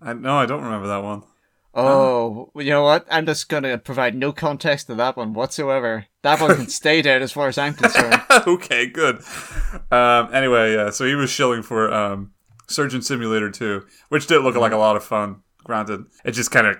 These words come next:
Speaker 1: crushes the, uh, it crushes the spirit to see Doc Brown wheeled out for si-, simulators.
Speaker 2: Wheeled
Speaker 1: Or
Speaker 2: out in his
Speaker 1: fucking
Speaker 2: wheelchair.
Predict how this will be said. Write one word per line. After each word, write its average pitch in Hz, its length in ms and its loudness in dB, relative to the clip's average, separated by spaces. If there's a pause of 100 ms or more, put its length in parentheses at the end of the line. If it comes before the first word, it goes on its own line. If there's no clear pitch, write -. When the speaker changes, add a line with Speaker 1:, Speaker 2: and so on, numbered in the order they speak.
Speaker 1:
crushes 101 600 -4
the, 101 100 -4
uh, 71 1400 -10
it - 120 -20
crushes 147 300 -2
the 113 80 -6
spirit 98 480 -4
to 107 100 -16
see 98 340 -12
Doc 107 320 -6
Brown 101 380 -2
wheeled 104 280 -4
out 104 200 0
for - 260 -16
si-, - 420 0 (100)
simulators. 107 1160 -4 (460)
Speaker 2:
Wheeled 135 240 -2
Speaker 1:
Or 139 60 0
Speaker 2:
out 131 120 0
in 143 60 -8
his - 80 -6
Speaker 1:
fucking 131 240 0
Speaker 2:
wheelchair. 131 480 0